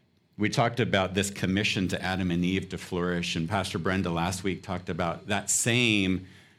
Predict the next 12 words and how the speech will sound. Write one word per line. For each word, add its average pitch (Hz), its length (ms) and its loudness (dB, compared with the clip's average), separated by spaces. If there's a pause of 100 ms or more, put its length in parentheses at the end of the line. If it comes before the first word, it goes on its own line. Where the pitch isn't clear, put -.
(140)
mission 110 520 2
was 82 160 -2
given 90 640 0
to 98 140 -4
Noah, 90 540 0
to 101 180 -4
flourish. - 920 -2 (1500)
This 143 240 0
was 139 180 2
our 123 280 4
original 120 540 4
vocation, 107 960 0